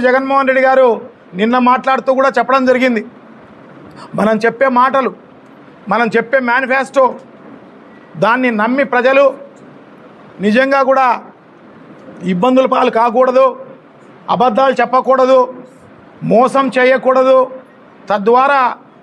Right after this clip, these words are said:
ఆత్మహత్యలు నివారణ చేసుకు-, చే-, చేయవచ్చు. అదే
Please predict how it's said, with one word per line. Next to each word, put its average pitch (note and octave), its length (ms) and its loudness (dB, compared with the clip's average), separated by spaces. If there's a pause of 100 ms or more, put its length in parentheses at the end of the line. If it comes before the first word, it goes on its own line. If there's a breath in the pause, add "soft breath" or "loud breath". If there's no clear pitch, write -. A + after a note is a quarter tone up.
(200)
ఆత్మహత్యలు C4 640 -2
నివారణ B3 480 0
చేసుకు-, A#3+ 380 0
చే-, A#3+ 260 0
చేయవచ్చు. B3+ 500 2 (1000)
అదే B3+ 140 2